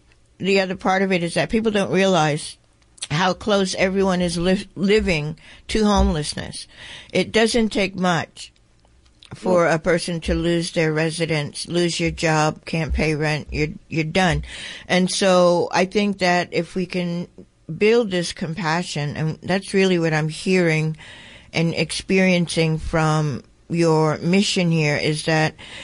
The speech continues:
it's to encourage people. I mean, you're one human being, and yet you've been able to help over all these years, ca-, countless numbers of people. Who knows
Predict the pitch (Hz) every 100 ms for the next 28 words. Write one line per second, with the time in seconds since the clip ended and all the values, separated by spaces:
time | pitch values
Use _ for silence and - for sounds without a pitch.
0 | - - 190 - 214 208 202 - 214 247
1 | 226 - 175 151 170 190 190 208 202 208
2 | 226 214 208 202 185 - 190 165 156 170
3 | 175 143 175 - 175 170 175 175 175 180
4 | 160 - - - - - - - - 170
5 | 170 170 170 175 175 170 165 160 156 160
6 | 156 - - - - - _ - - _
7 | _ - 202 202 175 190 - 185 175 170
8 | 156 - 165 151 165 185 185 160 151 156